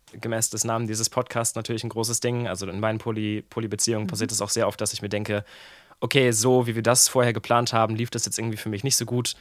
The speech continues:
Speaker 1: Ähm, nächstes Mal sagt mir erst am
Speaker 2: Mhm.
Speaker 1: nächsten Morgen, dass ihr gevögelt habt.“ Keine Ahnung, so, ne? Also man kann auch einfach eine, eine, eine Handlungsänderung
Speaker 2: Mhm.
Speaker 1: erfragen, ohne sauer zu sein.
Speaker 2: <laughs> Du kannst das.
Speaker 1: Ähm, ja. Aber ja, auf jeden Fall, also mitschreiben oder vorher schon die Gefühle einmal sortieren auf Papier
Speaker 2: Mhm.
Speaker 1: funktioniert sehr oft sehr, sehr gut.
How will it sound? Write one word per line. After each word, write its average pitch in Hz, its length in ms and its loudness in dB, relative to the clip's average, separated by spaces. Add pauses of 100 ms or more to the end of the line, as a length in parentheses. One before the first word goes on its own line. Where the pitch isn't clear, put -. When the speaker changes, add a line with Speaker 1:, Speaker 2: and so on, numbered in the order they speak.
(400)
Speaker 1:
Ähm, 107 360 2 (220)
nächstes 120 380 2
Mal 107 220 4
sagt 104 220 0
mir 107 100 0
erst 101 300 2
am 101 100 0
Speaker 2:
Mhm. 101 60 2
Speaker 1:
nächsten 107 260 0
Morgen, 95 260 -2
dass 87 140 -2
ihr 90 60 -8
gevögelt 87 320 -8
habt.“ - 180 -10
Keine 113 160 2
Ahnung, 92 220 -4
so, 101 160 -4
ne? 139 280 2
Also 113 380 2 (800)
man 117 160 -4
kann 139 160 4
auch 113 80 4
einfach 113 240 0
eine, 107 220 -2
eine, 101 280 -2
eine 98 240 -4
Handlungsänderung 113 600 -2
Speaker 2:
Mhm. 101 40 2
Speaker 1:
erfragen, 104 440 0
ohne 95 200 -4
sauer 110 240 2
zu 92 100 -6
sein. 95 400 -4
Speaker 2:
<laughs> - 80 -20
Du 320 120 -2
kannst - 340 -6
das. 131 240 -8
Speaker 1:
Ähm, 110 440 0
ja. 123 200 2 (680)
Aber 147 160 8
ja, 175 240 8
auf 127 120 2
jeden 190 140 4
Fall, 143 260 6
also 117 400 2 (220)
mitschreiben 123 600 2
oder 117 200 4
vorher 127 300 2
schon 113 240 0
die 107 120 -4
Gefühle 131 300 0
einmal 110 160 0
sortieren 107 340 -2
auf - 140 -4
Papier 143 300 -2
Speaker 2:
Mhm. 127 40 -4
Speaker 1:
funktioniert 104 400 -4
sehr 104 260 2
oft - 180 -10
sehr, 101 200 0
sehr 156 120 -2
gut. 160 300 -10